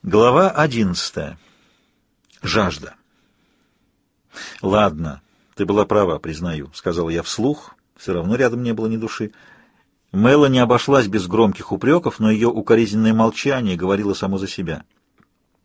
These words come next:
Я никак не хотела выходить из ставшей бесполезной машины.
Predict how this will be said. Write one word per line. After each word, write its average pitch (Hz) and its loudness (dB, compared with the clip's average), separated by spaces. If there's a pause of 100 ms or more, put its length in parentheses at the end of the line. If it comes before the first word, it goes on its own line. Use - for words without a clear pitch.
(380)
Я 147 2
никак 180 2
не 151 -2
хотела 135 2
выходить 123 -2
из 113 -4
ставшей 165 0
бесполезной 127 0
машины. 87 -6